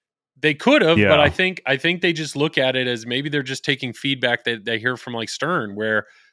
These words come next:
Speaker 1: it's like, "That game's barren. That game doesn't have any new mechs. That game doesn't this. That game doesn't that." And so they're just like, "Okay, what are we gonna hold ourselves? We need, we need two or three unique mechs per game. We need to have sculpts, and we're gonna throw an upper play field in there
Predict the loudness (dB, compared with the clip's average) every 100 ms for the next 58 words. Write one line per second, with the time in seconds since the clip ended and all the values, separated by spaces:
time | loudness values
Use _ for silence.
0 | _ -8 -4 0 0 0 -6 -2 0 0
1 | -4 -6 -6 -6 -4 -4 -4 -4 -4 -2
2 | 0 0 -4 -6 -6 -4 -4 -4 -2 -2
3 | -2 -2 -2 -2 -2 -4 -6 -8 -8 -6
4 | -8 -6 -6 -6 -8 -4 -2 -2 -4 -10
5 | -6 -4 -4 -4 -8 -6 -6 -6 -4 -2
6 | -2 -6 _ _ _ -4 -2 -2 -2 -2
7 | -2 -2 -4 -4 -6 -8 -14 -10 -4 -4
8 | -4 -10 -12 -8 -6 -6 -10 _ _ 0
9 | 2 2 2 2 2 2 -2 -2 -2 -4
10 | -4 -6 -4 -4 -4 -6 -8 -20 _ -6
11 | -2 0 -2 -2 -2 0 0 -2 -8 -8
12 | -6 -6 -6 -4 -2 0 -2 -6 -4 -4
13 | -4 -6 -6 -8 -6 -4 -4 -6